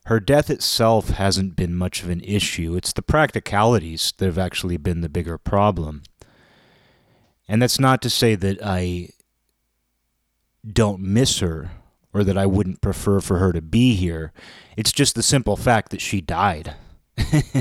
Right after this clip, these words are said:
And because of the simple fact that she died, as we all do, what's the point in sitting around being like, "Gee, I wish she was still here"?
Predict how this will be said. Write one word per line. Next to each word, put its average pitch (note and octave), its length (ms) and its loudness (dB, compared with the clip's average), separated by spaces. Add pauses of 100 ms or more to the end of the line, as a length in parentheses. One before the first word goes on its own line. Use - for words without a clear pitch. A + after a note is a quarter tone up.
(500)
And A2 600 2
because C3 320 0
of B2+ 80 2
the A2+ 100 0
simple B2 440 2
fact A2+ 360 2
that G2 140 0
she A2 260 -2
died, G2+ 680 2
as A2+ 220 2
we F#2+ 180 2
all E2+ 240 -2
do, F#2 520 0 (1000)
what's B2+ 380 0
the A#2+ 140 0
point A#2+ 320 -2
in G#2 100 -4
sitting G#2 320 0
around G2 400 0
being F#2+ 320 0
like, G2+ 220 -2
"Gee, C#3+ 520 2
I F2+ 140 0
wish C#3+ 200 2
she - 200 -2
was C3 160 0
still C3+ 240 -2
here"? F#2 600 -2